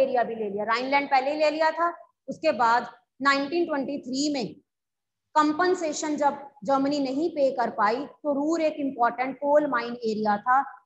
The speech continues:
that was taken by France और winner countries। In the coming year, यानी कि crisis के time period में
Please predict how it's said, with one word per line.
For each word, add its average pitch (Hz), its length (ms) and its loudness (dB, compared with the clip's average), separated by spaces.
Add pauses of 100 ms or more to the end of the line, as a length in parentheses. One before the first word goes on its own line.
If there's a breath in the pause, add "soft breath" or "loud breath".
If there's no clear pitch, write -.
(160)
that 285 260 4
was 233 320 2
taken 240 480 -4
by 214 200 0 (420)
France 202 460 -2 (100)
और 226 160 0
winner 220 280 -2
countries। - 500 -10 (1500)
In 392 140 2
the 508 140 0
coming 349 340 2
year, 262 220 2 (300)
यानी 262 200 0
कि 294 80 -6
crisis 277 460 -2
के 311 120 -6
time 247 260 -2
period 240 300 -2
में 233 220 -4